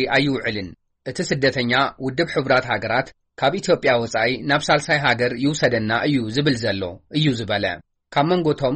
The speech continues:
ካብ ኣውላላን ኩመርን ተላዒሎም ናብ ማዓስከር ኣፍጥጥ ዝተወሰዱ ሱዳናውያን ሓደ ዝኾነ መሐመድ ሓሚድ እቲ ከይዲ ምዝዋር ስደተኛታት ዝሓለፈ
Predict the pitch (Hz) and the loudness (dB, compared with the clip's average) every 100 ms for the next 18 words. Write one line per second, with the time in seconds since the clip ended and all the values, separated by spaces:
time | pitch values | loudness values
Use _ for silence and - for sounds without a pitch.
0 | - 131 117 139 151 143 135 139 147 143 | 0 -2 2 2 4 6 4 2 -2 -2
1 | 127 123 143 139 104 113 120 147 - 135 | 0 0 -2 0 0 0 0 -2 -4 -2
2 | 120 139 165 - 143 135 131 131 - - | 0 0 -2 -2 -2 0 -2 -2 -6 -8
3 | 123 - 156 156 135 113 - 127 123 117 | -10 -4 -2 0 -2 -6 -6 -2 0 0
4 | 107 107 139 - - - 151 143 127 127 | -2 -2 -4 -8 -12 0 2 2 0 -2
5 | 120 127 139 127 - 139 120 - 156 151 | -2 -2 -4 -2 0 0 -2 -2 0 0
6 | 123 151 - _ - 127 - 160 151 147 | -2 -4 -14 _ -8 -6 2 4 4 2
7 | 135 120 127 135 139 117 120 110 107 143 | 0 0 0 0 -2 -6 -4 -4 -2 0
8 | 139 - 131 - 160 156 | -2 -4 -4 0 2 2